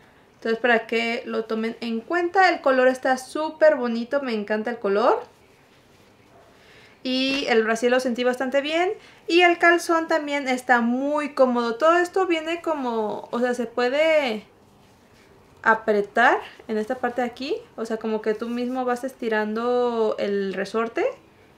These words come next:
Ah, dice, "Set de bikini top con tira de cadena de canalé con tanga". Eh, tiene un precio de trescientos treinta pesos. Este es el,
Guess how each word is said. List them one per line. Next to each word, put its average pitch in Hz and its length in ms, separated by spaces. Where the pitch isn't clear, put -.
Ah, 240 180
dice, 311 640
"Set 302 260
de 302 100
bikini 285 400
top 294 300
con 294 280
tira 277 300
de 277 120
cadena 254 420
de 247 120
canalé 214 600
con 220 220
tanga". 196 440
Eh, 240 580
tiene 269 200
un 269 80
precio 277 280
de 277 80
trescientos 240 540
treinta 240 380
pesos. 302 380
Este 277 200
es 247 120
el, 202 320